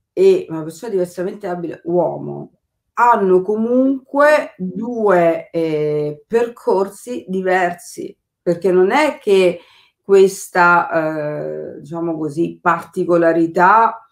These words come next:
poi ti fa superare tutto il, il, il, il gap, eh, tra uomo e donna. Rimane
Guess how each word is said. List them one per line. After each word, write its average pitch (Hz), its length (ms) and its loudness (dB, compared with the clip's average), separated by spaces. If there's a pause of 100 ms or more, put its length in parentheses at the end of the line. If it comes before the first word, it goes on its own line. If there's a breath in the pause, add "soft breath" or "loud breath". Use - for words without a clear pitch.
(460)
poi 185 320 2
ti 185 140 -6
fa 170 640 0
superare 170 920 -2
tutto 175 560 -4
il, 160 340 -6
il, 156 260 -6
il, 156 400 -8
il 156 380 -4
gap, 180 520 -2
eh, 156 880 -2
tra 165 160 -4
uomo 156 340 -2
e 147 40 -8
donna. 147 360 -8
Rimane 220 960 0